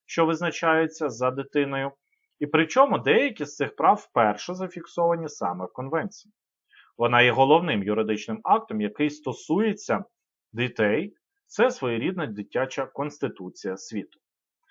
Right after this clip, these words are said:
Відповідно до Конвенції оон про права дитини, дитина є самостійним суб'єктом із причини фізичної та розумової несформованості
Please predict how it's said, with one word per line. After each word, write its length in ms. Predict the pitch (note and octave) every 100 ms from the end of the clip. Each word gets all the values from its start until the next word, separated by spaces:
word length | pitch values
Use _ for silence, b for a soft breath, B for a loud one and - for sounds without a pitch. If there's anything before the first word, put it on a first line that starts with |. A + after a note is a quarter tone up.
| b b -
Відповідно 420 | D3+ C4 D#4+ C#4+
до 100 | A3
Конвенції 600 | G#3+ F#3+ A3+ C4 - E3 -
оон 280 | C3+ F#3 G3
про 200 | D3 E3+
права 280 | B2+ A#2
дитини, 440 | G#2 G2 - B2+ D#3+
дитина 520 | D3+ D#3+ A#3 B3 C3+
є 240 | A2+ B2
самостійним 840 | G#3+ - D#3 F#3 - A3 G3+ A#2+ A2
суб'єктом 760 | - B2+ C#3 C#3+ G#2+ G#2 G2 -
із 280 | C#3+ C3 _ _ _ -
причини 580 | E3 F3 - G3+ C#3 A2
фізичної 640 | C#3+ C3+ F3 D3 - A2+
та 160 | B2 B2
розумової 640 | B2 B2+ D3 D3+ A2 A2
несформованості 960 | B2 C3 - C3 D3+ C#3 A2 G2 -